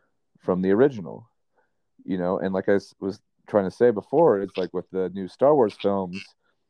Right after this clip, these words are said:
they'll have, like, the new characters, but they also put in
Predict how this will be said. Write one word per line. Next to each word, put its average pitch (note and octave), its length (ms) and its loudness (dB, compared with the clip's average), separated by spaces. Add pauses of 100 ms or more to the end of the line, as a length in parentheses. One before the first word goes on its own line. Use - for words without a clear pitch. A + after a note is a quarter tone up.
(380)
they'll G2+ 280 4
have, G2+ 340 4
like, F#2 160 4
the F#2+ 80 -2
new A2 200 4
characters, F#2 720 2
but - 140 -6
they G2 120 0
also F#2+ 680 0 (560)
put G#2 240 0
in F#2 420 -6